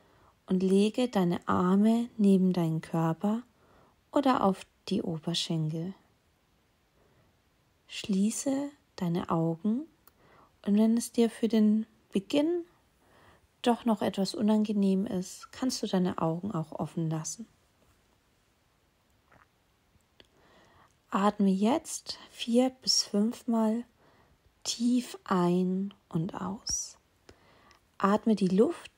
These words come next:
durch die Nase ein und durch den leicht geöffneten Mund wieder aus. Bemühe dich um eine angenehme,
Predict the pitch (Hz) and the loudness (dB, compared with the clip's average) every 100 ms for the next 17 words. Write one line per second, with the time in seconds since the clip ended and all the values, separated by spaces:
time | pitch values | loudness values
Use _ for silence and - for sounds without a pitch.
0 | - 214 - 196 185 180 - - - 185 | -6 -4 -2 0 2 0 -4 -8 -4 0
1 | 247 330 330 _ _ _ _ _ _ _ | 0 -2 -6 _ _ _ _ _ _ _
2 | - 302 294 240 - 214 190 165 165 - | 0 2 4 2 4 2 2 0 -4 -8
3 | - - 170 - 170 - 160 170 202 226 | -6 -2 -2 0 -2 0 0 2 0 -2
4 | - _ 196 190 - 156 156 160 - - | -10 _ 2 2 0 -4 -6 -8 -14 -18
5 | _ _ _ _ _ _ _ _ _ _ | _ _ _ _ _ _ _ _ _ _
6 | - 185 190 196 214 233 233 - - - | -4 2 4 4 2 0 -4 -6 -20 -6
7 | 196 - 165 165 - 175 196 214 214 202 | -4 -2 -4 -4 -2 0 2 2 2 2
8 | 196 190 196 | 2 2 0